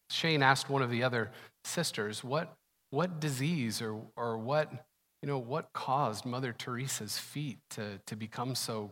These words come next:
crippled and gnarled and bent up?" And the sister said, "Oh, it, it's not a disease.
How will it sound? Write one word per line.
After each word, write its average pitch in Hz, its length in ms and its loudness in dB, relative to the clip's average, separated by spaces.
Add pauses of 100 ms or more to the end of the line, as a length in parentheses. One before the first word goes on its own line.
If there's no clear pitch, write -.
(120)
crippled 98 500 -6
and 98 380 -8
gnarled 110 540 0
and 101 200 -10 (100)
bent 113 380 -6
up?" 104 440 -4
And 104 200 -8 (500)
the 110 80 -6
sister 123 340 -4
said, 107 360 -2
"Oh, 123 300 -4 (840)
it, 123 280 -6
it's 123 200 -4
not 131 280 2
a 127 80 2
disease. 107 920 -6